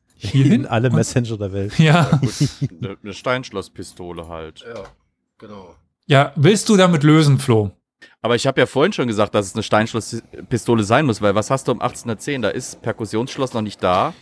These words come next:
Speaker 4: Nee.
Speaker 1: Wir sind ja noch in der Proberunde.
Speaker 3: Nein.
Speaker 1: Ich möchte
Speaker 3: Ja.
Speaker 1: bitte eine, ich möchte lösen. Das heißt, ähm, jetzt sagt Flo, ich möchte lösen und sagt Steinschlosspistole.
Speaker 3: Ich möchte lösen. Steinschlosspistole.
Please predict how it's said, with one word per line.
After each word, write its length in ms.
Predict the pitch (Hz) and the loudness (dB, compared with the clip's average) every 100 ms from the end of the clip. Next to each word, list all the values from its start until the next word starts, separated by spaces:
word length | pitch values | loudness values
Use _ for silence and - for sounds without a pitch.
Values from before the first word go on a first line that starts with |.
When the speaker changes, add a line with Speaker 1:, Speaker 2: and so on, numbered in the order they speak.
| _ _ _ _ _ | _ _ _ _ _
Speaker 4:
Nee. 100 | 107 92 _ _ | -16 -16 _ _
Speaker 1:
Wir 100 | 123 | -2
sind 140 | 135 190 | 0 0
ja 60 | |
noch 140 | 180 202 | 0 0
in 60 | |
der 80 | 190 | -2
Proberunde. 640 | - 147 143 127 120 107 | 2 2 4 2 -2 -4
Speaker 3:
Nein. 180 | 104 120 | -8 -10
Speaker 1:
Ich 140 | 135 | -8
möchte 340 | 139 135 160 196 | -2 -2 -2 -4
Speaker 3:
Ja. 80 | 180 | -4
Speaker 1:
bitte 420 | 170 190 196 - | -2 -2 -4 -6
eine, 300 | 131 151 160 | -4 -4 -4
ich 200 | 196 190 | -6 -4
möchte 320 | 165 175 - 165 | -2 -2 0 4
lösen. 640 | 165 175 135 127 110 98 _ _ | 4 4 4 0 -4 -8 _ _
Das 220 | 131 - | -10 -4
heißt, 400 | 123 156 - - _ _ _ _ _ - | -2 -2 -8 -20 _ _ _ _ _ -4
ähm, 360 | 135 131 135 135 | 0 2 2 0
jetzt 200 | 131 - | -2 0
sagt 260 | 147 147 | -2 -2
Flo, 300 | - 143 196 | 0 2 2
ich 180 | 185 151 | 0 -4
möchte 300 | 151 143 - | -4 -4 -2
lösen 340 | 131 143 156 190 | 0 0 0 -2
und 100 | 143 | 0
sagt 260 | 143 139 | -2 -2
Steinschlosspistole. 1080 | - 151 160 120 - 127 117 - 123 104 98 - - - - | -2 2 2 -2 -4 -4 -4 0 2 2 -2 -12 -20 -16 -6
Speaker 3:
Ich 260 | 104 - | -6 -4
möchte 320 | 95 98 - | -4 -4 -4
lösen. 420 | 120 117 117 95 85 | -4 -2 -2 -2 -12
Steinschlosspistole. 1300 | - 98 110 - 113 - 107 - - 82 82 78 | -6 -4 -4 -4 -8 -6 -10 -12 -14 -10 -10 -10